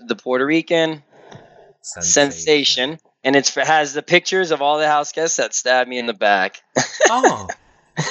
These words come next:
Speaker 1: Or it has just a picture of all the house guests, but he's like, "Here, it's like for all, everybody that stabbed you in the back,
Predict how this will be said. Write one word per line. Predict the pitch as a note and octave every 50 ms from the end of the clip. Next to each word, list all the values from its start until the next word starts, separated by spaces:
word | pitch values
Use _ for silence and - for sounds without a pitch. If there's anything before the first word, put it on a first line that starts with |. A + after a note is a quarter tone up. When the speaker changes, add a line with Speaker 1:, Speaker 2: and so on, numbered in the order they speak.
| - - -
Speaker 1:
Or | D3+ D#3+ E3+
it | E3+
has | F#3 G#3+ G#3+ F3+
just | F#3+ F#3+ -
a | -
picture | - F3 D#3 - C#3+
of | B2+ C3+
all | C3+
the | C3
house | C3 C#3 C#3+ -
guests, | - F3 -
but | E3 D#3+
he's | D#3 C#3+ -
like, | D#3+ D3 C3+ - - - - - - _
"Here, | D#3 E3+ F3+ F3 D#3 C#3+
it's | C#3 -
like | D#3 D3+ C#3 -
for | C#3+ D3
all, | D3
everybody | C#3+ C3+ C#3+ D3 D3+ D3+ D#3+ D#3 D3+
that | D3 C#3 B2+
stabbed | - - C#3 C3+ C3+ C3
you | C3+ C3+
in | B2
the | A#2+ G#2+
back, | A#2 A2+ A2 G#2 G2+ -